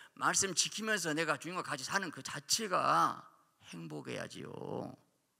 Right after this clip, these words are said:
행복. 응? 다윗은 정말 그런 삶이었어요. 다윗의 시편에 주옥 같은 말씀이 그 고난 가운데서 하나님의 사랑의 고백이고 기도의 고백이에요. 둘째로,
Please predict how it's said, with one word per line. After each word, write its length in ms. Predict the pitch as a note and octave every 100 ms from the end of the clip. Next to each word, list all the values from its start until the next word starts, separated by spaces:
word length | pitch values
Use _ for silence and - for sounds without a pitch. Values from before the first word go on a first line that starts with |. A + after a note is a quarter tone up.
| _ -
행복. 360 | - C3+ - _ _ _ _ G#2
응? 140 | A#2 _ _ _ _ _ _
다윗은 320 | - G#2+ G#2+
정말 280 | G2 A#2 A#2+
그런 260 | - C#3+ D#3
삶이었어요. 580 | D#3 D#3+ E3 E3+ E3+ F3 E3 - _ _ _ _ _ _
다윗의 300 | A#2+ B2 C3+
시편에 340 | - C#3+ D3
주옥 180 | C#3 D3
같은 240 | D3 C#3 C#3+
말씀이 420 | C#3 C3+ C#3 C#3
그 160 | -
고난 300 | - C#3 C#3
가운데서 400 | C3+ C3+ C3 C3
하나님의 180 | C3+ C3+
사랑의 380 | B2 D#3 D#3 D#3
고백이고 360 | C#3+ C#3 C3 C3
기도의 320 | F3 - -
고백이에요. 720 | - E3 - - - - C#3+ - _ _ _ _ -
둘째로, 640 | A#2+ A2+ G2 E2+ G#2 D3+